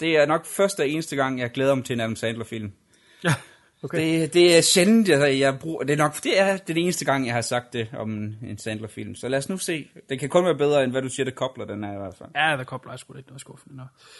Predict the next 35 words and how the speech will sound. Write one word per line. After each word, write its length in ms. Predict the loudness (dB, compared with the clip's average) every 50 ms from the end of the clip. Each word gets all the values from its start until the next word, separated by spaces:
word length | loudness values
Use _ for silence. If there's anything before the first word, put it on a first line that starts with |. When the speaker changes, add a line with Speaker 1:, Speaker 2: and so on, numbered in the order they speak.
| -20 -20 -20 -20 -20 -20 -20 -20 -20 -20 -20 -20 _ _ _ _ _ _ 2
Speaker 2:
Yes, 140 | 4 4 4
sirs. 540 | 4 4 4 4 4 2 0 0 -2 -2 -2
Lad 100 | -2 -2
os 120 | -2 -2
gå 120 | -4 -4
videre 280 | -4 -4 -2 -2 -2 -2
til 420 | -2 -6 -4 -2 -2 -2 -2 -2
en 100 | -4 -4
anden 200 | -4 -4 -4 -6
film, 300 | -6 -6 -6 -4 -4 -4
som 280 | -4 -6 -6 -8 -6 -6
jo 300 | -4 -4 -2 -2 -2 -4
har 180 | -4 -4 -4 -2
været 320 | -2 -2 -2 -2 -2 0
ventet. 560 | 0 0 0 0 -2 -4 -4 -10 -12 -12 -14 -14
Den 100 | -14 -12
skulle 540 | -12 -14 -14 _ -10 -8 -6 -6 -4 -2 -2
egentlig 220 | -2 -4 -4 -6
rigtig 260 | -6 -8 -6 -6 -6
have 60 | -4 -4
haft 160 | -6 -8 -8
premiere 360 | -6 -4 -2 -2 0 0 -2
sidste 380 | -2 -4 -6 -6 -6 -4 -2 -2
år, 160 | 0 0 0
men 200 | -2 -2 -6 -6
blev, 600 | -8 -6 -6 -4 -4 -2 -4 -4 -4 -4 -4 -6 -6
øh, 120 | -6 -6
udskudt, 460 | -8 -10 -10 -8 -8 -8 -8 -8 -10
og 120 | -14 -10 -8
det 80 | -6
er 40 | -6
jo 160 | -4 -4 -4
altid 280 | -6 -6 -8 -8 -8 -8
sådan 100 | -6 -4
noget, 280 | -4 -4 -4 -4 -6